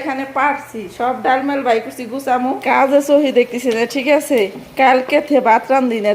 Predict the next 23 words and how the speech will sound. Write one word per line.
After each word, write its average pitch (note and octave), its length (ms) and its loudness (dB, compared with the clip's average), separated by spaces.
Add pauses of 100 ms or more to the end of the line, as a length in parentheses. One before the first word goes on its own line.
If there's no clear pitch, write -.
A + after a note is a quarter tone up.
দুই C4 100 2 (100)
দিন A#3 100 -2 (100)
ধরে, G3+ 140 2 (120)
পরশু D#4 320 0
দিনকে B3+ 280 2
কটা B3 260 4
ভাত G3+ 200 4
রান্না B3 280 0
করে A3 200 -2
খাইছিলাম, A3 400 -2 (100)
ডিম B3 220 -2
ভাইজেই G3+ 380 2
নাকি, A#3 200 -8 (600)
কালকে B3 280 2
রুটি C4 260 -2
চাপড়ি G#3+ 320 2
খাইছিলাম। G3 420 -4 (840)
এখন, C#4 340 4 (4000)
এখন B3+ 400 4 (300)
বাগুন C4+ 380 4
হইছে C4 200 4 (100)
আমার C4 180 2 (140)
জম, C4 360 4